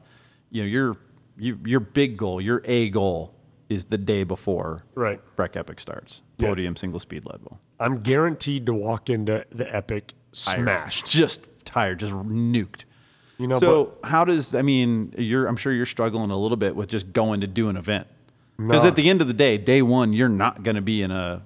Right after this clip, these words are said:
Speaker 1: a leading position.
Speaker 2: I'm gonna tell you guys this right now. I have every reason to back out of this event. So in the last calendar two weeks,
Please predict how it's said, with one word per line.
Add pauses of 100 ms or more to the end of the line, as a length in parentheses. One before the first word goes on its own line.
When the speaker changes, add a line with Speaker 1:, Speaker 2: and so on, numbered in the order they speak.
Speaker 1:
a
leading
position.
Speaker 2:
I'm
gonna
tell
you
guys
this
right
now. (500)
I
have
every
reason (120)
to
back
out
of
this
event. (1300)
So
in
the
last
calendar
two
weeks,